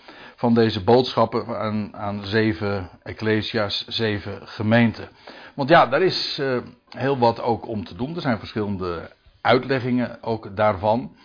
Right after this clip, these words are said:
En diverse hebben we daar toen ook van besproken.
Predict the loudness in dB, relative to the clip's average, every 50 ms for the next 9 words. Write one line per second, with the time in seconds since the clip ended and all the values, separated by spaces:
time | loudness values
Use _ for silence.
0 | -20 -20 -20 -20 -20 -20 -20 -20 -20 _ _ 0 4 4 4 4 2 0 -2 -10
1 | _ -6 -2 -2 4 6 6 6 8 8 6 6 6 4 0 2 6 6 6 6
2 | 4 0 -2 -2 -2 -2 0 0 0 0 0 -4 -2 2 4 4 4 4 2 -2
3 | -6 -12 -8 -6 -6 -6 -6 -4 2 6 6 6 6 6 2 -2 -4